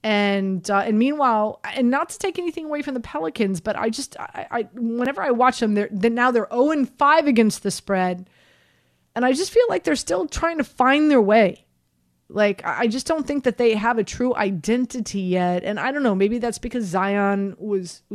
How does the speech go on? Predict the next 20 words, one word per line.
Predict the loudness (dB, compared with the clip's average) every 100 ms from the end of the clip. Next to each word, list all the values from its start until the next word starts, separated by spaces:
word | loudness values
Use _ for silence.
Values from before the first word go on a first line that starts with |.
| -12
you | -8 -6
know, | -6
did | -6 -4
not | -4
play | -4 -2
last | 0 -2 -4
season. | -4 0 0 -4 -8 -20 -20 -20 _ -8
Twenty-nine | 0 2 4 4 4
points, | 2 2 2 0
six | -4 -4
rebounds, | -2 2 4 4 0 -2
three | -6 -4
assists | -4 -2 -4 -2
for | 0
him | 2 0
tonight. | -2 -2 4 6 6 2 -2 _ _ -2
Not | 4 4 4 6
bad | 8 8
numbers, | 8 4 4 4 2 4
obviously. | 6 6 4 -2 -4